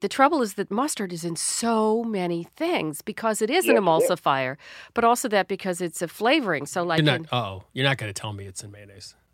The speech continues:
Speaker 1: It is in mayonnaise,
Speaker 3: No,
Speaker 1: Chris.
Speaker 3: come on.
Speaker 1: It's in mayonnaise.
Speaker 3: Really?
Speaker 1: Yes,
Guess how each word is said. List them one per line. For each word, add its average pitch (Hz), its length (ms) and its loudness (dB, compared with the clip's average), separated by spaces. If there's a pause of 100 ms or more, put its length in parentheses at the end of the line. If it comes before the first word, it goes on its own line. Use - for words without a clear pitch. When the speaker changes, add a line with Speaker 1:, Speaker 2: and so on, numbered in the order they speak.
Speaker 1:
It 190 120 -10
is 180 220 -8
in 196 160 -10
mayonnaise, 214 440 -8
Speaker 3:
No, 131 680 8
Speaker 1:
Chris. - 60 -20
Speaker 3:
come 247 300 2
on. 120 400 6
Speaker 1:
It's 277 240 4
in 339 220 6
mayonnaise. 277 840 4
Speaker 3:
Really? 349 440 6
Speaker 1:
Yes, 466 720 -2